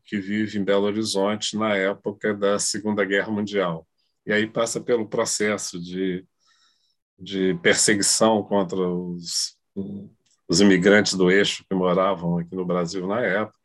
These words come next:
Mas, é, essa história, ela apareceu uns trinta anos antes de eu escrever o livro. É,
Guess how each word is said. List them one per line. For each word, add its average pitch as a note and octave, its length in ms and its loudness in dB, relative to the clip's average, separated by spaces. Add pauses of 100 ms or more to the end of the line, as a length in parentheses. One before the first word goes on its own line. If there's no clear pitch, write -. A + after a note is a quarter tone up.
(1080)
Mas, A2+ 460 0
é, A2+ 800 0 (340)
essa A#2+ 320 0
história, A#2 720 0
ela B2 520 -2 (280)
apareceu A#2+ 1120 0
uns - 280 -10 (580)
trinta D3 380 2
anos A2 800 0
antes G2+ 320 -4
de G2 100 -2
eu G2 40 2
escrever F#2 500 -2
o F2+ 100 -4
livro. E2+ 340 -8 (1200)
É, G2 840 0